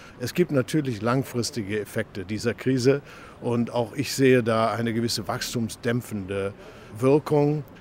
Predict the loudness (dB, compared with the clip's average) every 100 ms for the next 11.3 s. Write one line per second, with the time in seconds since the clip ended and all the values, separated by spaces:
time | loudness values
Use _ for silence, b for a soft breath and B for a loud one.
0 | -10 -4 -2 0 0 2 4 2 2 0
1 | 0 -4 -6 -6 -10 -6 -4 -2 -2 -2
2 | -4 -4 -6 -6 -6 -6 -8 -10 -14 -10
3 | -8 -6 -6 -4 -6 -2 -2 -2 -2 -4
4 | -4 -4 0 2 2 0 -2 -6 -10 -8
5 | -8 -2 0 2 2 0 -2 -4 -6 -8
6 | -10 -8 -6 -6 -6 -8 -4 -2 0 0
7 | 0 -2 -8 -12 B B B B B -8
8 | -2 0 0 -2 -4 0 0 0 -6 -4
9 | -6 -4 -2 0 0 -4 -6 -6 -4 -6
10 | -4 -6 -4 -2 -4 -6 -8 -4 -2 0
11 | -2 -2 -4